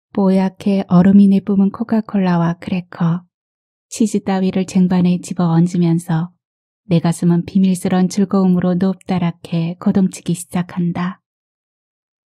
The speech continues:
그는 왜 늘 내 방에 와서 먹을 것을 달라고 할까? 언제나 냉장고 앞을 그냥 지나쳐 버리고는 나에게 와서 달라고 조른다.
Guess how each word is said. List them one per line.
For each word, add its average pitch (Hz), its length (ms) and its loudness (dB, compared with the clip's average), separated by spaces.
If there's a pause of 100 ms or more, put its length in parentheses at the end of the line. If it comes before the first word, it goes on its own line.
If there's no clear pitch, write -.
(160)
그는 190 280 4
왜 185 480 0 (120)
늘 202 260 6
내 190 120 2
방에 202 280 4
와서 175 580 -2
먹을 180 280 0
것을 180 320 -4
달라고 180 440 -4
할까? 180 580 -4 (1120)
언제나 190 460 2
냉장고 180 500 2
앞을 180 320 -2
그냥 185 300 0
지나쳐 180 540 0
버리고는 175 580 0 (500)
나에게 170 360 2
와서 180 280 0
달라고 185 440 -2
조른다. 175 600 0